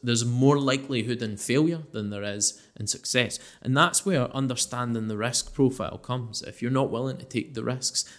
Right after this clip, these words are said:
then you're unlikely to get the big rewards at the other end. The other thing that Robert Kiyosaki talks about in the book is the importance of passive income,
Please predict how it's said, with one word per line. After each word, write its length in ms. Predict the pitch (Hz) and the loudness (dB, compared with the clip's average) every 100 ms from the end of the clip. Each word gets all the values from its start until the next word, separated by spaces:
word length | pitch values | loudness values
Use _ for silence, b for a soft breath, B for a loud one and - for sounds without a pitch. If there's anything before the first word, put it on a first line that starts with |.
| - | 0
then 180 | 113 113 | 2 4
you're 140 | 110 | 2
unlikely 480 | 107 101 120 - 131 | -2 -2 -2 -4 -8
to 140 | - | -4
get 180 | 107 101 | -2 -2
the 40 | 98 | -2
big 220 | 95 101 | -4 -4
rewards 440 | 98 95 98 98 | -6 -4 -2 -2
at 120 | - | -4
the 100 | 87 | -8
other 180 | 92 104 | -10 -8
end. 300 | 92 85 - - | -6 -8 -12 0
The 100 | 131 | 4
other 160 | 151 156 | 4 4
thing 300 | 156 135 127 | 0 0 0
that 240 | 117 - - - | -2 -4 -14 -4
Robert 300 | 127 117 107 | 0 0 -2
Kiyosaki 560 | - 117 - 110 - | -4 0 0 -2 -6
talks 240 | - 117 - | -6 -4 -6
about 140 | - | -6
in 60 | 92 | -6
the 60 | |
book 220 | 104 107 113 | -4 -4 -4
is 140 | 104 | -6
the 60 | 107 | -6
importance 580 | 104 - 120 117 110 | -6 -2 0 0 0
of 160 | 113 - | 4 4
passive 440 | - 110 - 113 | 4 2 4 2
income, 440 | 110 110 - 101 | 0 -6 -6 -10